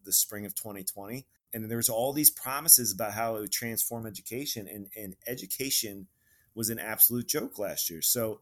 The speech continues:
so I, I'm optimistic in that I think we've, we've now seen it for what it is. As, as educators, we've seen it for what it is. As parents, we've seen it firsthand.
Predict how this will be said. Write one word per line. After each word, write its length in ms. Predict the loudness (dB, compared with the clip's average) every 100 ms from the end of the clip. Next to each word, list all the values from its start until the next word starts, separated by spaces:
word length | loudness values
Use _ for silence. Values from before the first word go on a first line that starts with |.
| _ -20 -10 6
so 300 | 6 6 2
I, 140 | 0 -2 -2
I'm 160 | 0 0 0
optimistic 840 | 0 0 -2 4 10 10 10 0 -6 -4
in 240 | 0 2
that 400 | 2 2 0 -2 _ _ _ 0
I 60 |
think 360 | 2 2 0 0
we've, 260 | 2 2 2
we've 320 | 0 2 4
now 300 | 2 2 6
seen 400 | 12 12 12 6
it 160 | -2 -2
for 240 | -2 -2
what 220 | -4 -4 -4
it 100 | -4
is. 220 | -2 0
As, 160 | 0
as 300 | 0 4 4 4
educators, 640 | 2 0 -4 -6 -8 -8
we've 120 | -4 4
seen 320 | 6 6 2
it 180 | -8 -10
for 140 | -8
what 120 | -6
it 40 | -2
is. 120 | -2
As 120 | -2
parents, 480 | -4 -4 -2 0 0
we've 160 | 6
seen 320 | 10 10 8 0
it 120 | -2
firsthand. 640 | -2 0 -2 -4 -8 -8